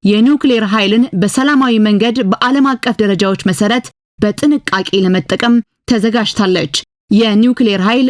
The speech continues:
የኢትዮጵያን ሉዓላዊነት የሚያጠናክር፣ እድገቷን የሚደግፍና ለሚቀጥለው ትውልድ የሚያገለግልበት የወደፊት ጊዜ እየተነደፈ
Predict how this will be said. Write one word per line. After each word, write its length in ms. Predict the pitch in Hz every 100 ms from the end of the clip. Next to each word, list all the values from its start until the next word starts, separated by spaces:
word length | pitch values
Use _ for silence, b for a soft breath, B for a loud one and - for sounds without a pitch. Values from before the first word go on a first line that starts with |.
| -
የኢትዮጵያን 840 | 208 233 285 285 247 - 208 208
ሉዓላዊነት 680 | 202 277 254 214 196 190 190
የሚያጠናክር፣ 720 | 208 240 269 - 180 - 247 247 - _ _
እድገቷን 640 | 269 302 247 240 - 214 180
የሚደግፍና 760 | 202 285 277 220 160 - 196 247 254 - _ -
ለሚቀጥለው 680 | 208 233 311 302 - 247 214
ትውልድ 360 | 202 214 226 208
የሚያገለግልበት 1040 | 208 226 277 226 214 170 196 165 180 240 - _ _ -
የወደፊት 680 | 226 220 202 269 247 226 -
ጊዜ 220 | 170 185 233 226 - _ -
እየተነደፈ 680 | 285 277 247 220 196 165 202